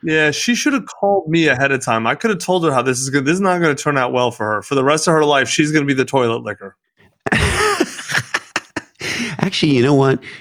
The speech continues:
Speaker 2: You could probably spin up a very big business, like one eight hundred Tucker Max. Before you do something that you think might be stupid, call this number, ask Tucker if you should do it, and Tucker will tell you what he thinks. <laughs>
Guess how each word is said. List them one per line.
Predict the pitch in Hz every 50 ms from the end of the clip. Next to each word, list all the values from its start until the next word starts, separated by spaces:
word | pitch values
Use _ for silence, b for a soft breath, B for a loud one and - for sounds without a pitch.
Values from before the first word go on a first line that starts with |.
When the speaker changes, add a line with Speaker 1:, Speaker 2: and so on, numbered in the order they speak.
| B
Speaker 2:
You | - - - - 254
could | - - 285 -
probably | - 123 123 135 135 135 127 110 101
spin | 90 - - - 104 101
up | 101 90 -
a | 82 71
very | 73 82 85 76 95 120 120
big | 104 107 98 92 85 82 82 -
business, | - 90 85 92 92 - - 73 67 50 - - - - B B B B B B B B B B
like | - 98 98 -
one | 98 98 98 104 120 127
eight | 123 113 107
hundred | 107 113 117 107 107 110 104 95 95
Tucker | 95 - 107 101 - - 98 95
Max. | 95 95 92 90 76 - -
Before | - - 92 85 - - - 139 143 196 220 269
you | 254 254 262 254
do | 208 165 147 143 143
something | - - 131 113 110 98 - 107 104 104
that | 101 95 95 85
you | 85 98
think | 95 - 110 110 107 95
might | 101 101 117 135 160 - - -
be | - 160
stupid, | 151 - - - - 139 135 135 135 - 110 92 87 80 B B B B B B B -
call | - - 139 143 160 180 185
this | - 196 190 - -
number, | - 143 131 123 113 104 104 95 98 - B B B B - -
ask | 107 113 131 165 185 175 - -
Tucker | - - 170 170 165 - 147 131
if | 123 113 98
you | - 139 131
should | - - - - - 170
do | - 165 151 151
it, | - - -
and | 170 131 - -
Tucker | - 277 226 - - - 220 -
will | 233 - 214
tell | - - 254 226 214
you | - - -
what | 165 156 143
he | 131 127 185
thinks. | - - - 170 139 104 - - - - -
<laughs> | -